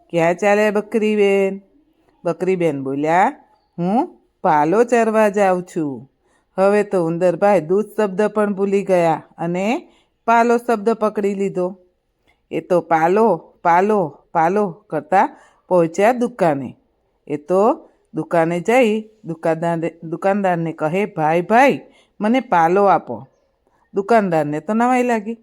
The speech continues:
એ તો કહે, "અરે, આ શું ઉંદર?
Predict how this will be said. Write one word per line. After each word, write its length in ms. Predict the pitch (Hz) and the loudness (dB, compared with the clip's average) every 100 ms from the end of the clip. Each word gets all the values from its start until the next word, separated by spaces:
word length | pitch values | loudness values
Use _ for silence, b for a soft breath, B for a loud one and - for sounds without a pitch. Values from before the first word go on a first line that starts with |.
| _ _ _ _ - | _ _ _ _ -10
એ 100 | 151 | -8
તો 200 | 151 185 | -4 -2
કહે, 300 | 190 214 311 | 0 0 0
"અરે, 560 | 311 - 156 185 320 - _ | -4 -6 -2 0 -2 -8 _
આ 200 | 143 139 | -6 -4
શું 300 | 147 - 277 | -4 -4 -2
ઉંદર? 300 | 269 233 240 | 0 0 0